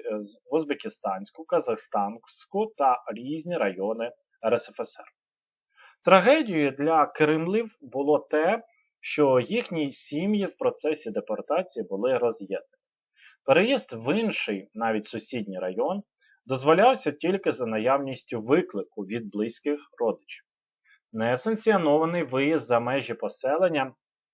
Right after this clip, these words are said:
вперше карався п'ятиденним арештом, а повторно, а, повторне порушення розглядалося як втеча з місць заслання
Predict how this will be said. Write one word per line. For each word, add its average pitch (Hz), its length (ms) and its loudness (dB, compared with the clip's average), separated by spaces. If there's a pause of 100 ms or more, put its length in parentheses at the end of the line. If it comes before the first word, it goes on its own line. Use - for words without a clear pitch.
(500)
вперше 127 520 4
карався 123 580 2
п'ятиденним 120 840 0
арештом, 127 500 -2 (600)
а 233 180 6
повторно, 185 1000 2 (580)
а, 120 600 6 (720)
повторне 196 460 4
порушення 165 540 4
розглядалося 123 720 2
як 113 140 2
втеча 131 480 0
з 101 100 -10
місць 104 420 -8
заслання 117 760 -4